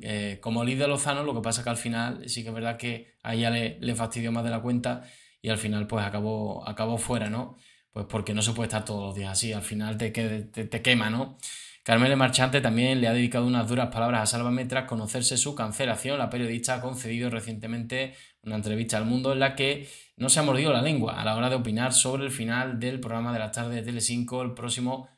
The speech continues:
veintitrés de junio. Y antes de continuar, mi gente, para saber qué es lo que ha dicho la, la ex colaboradora de Sálvame, vamos a reventar ese botoncito de suscripciones, de los likes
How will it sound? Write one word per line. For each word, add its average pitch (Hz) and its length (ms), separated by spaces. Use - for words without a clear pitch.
veintitrés 120 600
de 110 100
junio. 127 440
Y 127 140
antes 127 280
de 139 100
continuar, 117 600
mi 113 100
gente, 117 260
para 117 160
saber 123 320
qué 120 100
es 113 40
lo 110 60
que 110 80
ha - 20
dicho 123 560
la, 113 220
la 117 180
ex 120 200
colaboradora 110 520
de 117 60
Sálvame, 120 500
vamos 127 240
a 135 40
reventar 120 480
ese 127 120
botoncito 117 420
de 107 60
suscripciones, 123 540
de 123 100
los 117 120
likes 127 360